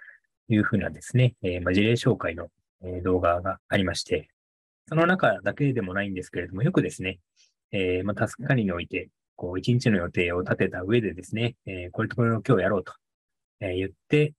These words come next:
えー、一日を過ごすんですけども、結局ですね、やろうと思ったことが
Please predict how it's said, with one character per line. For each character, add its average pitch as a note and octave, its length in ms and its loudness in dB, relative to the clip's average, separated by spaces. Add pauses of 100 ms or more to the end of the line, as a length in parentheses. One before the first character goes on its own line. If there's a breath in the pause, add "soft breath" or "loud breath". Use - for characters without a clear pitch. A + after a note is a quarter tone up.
(140)
え F#2+ 320 -10
ー、 F2+ 140 -20
一 G#2 180 -4
日 G2 320 -6
を F#2 200 -6
過 - 180 -4
ご G#2+ 80 2
す G#2+ 120 0
ん G#2 60 4
で F#2+ 80 0
す - 80 -10
け B2 100 4
ど B2+ 60 4
も、 B2 60 2
結 C3 180 0
局 D3+ 180 2
で G#2+ 80 4
す - 120 -8
ね、 F2 280 -6
や A2 120 0
ろ C3 80 4
う C3 40 0
と C#3+ 80 4
思 C#3 100 8
っ C3+ 60 0
た G#2+ 120 0
こ A2+ 100 -2
と F#2+ 100 -4
が E2+ 200 -2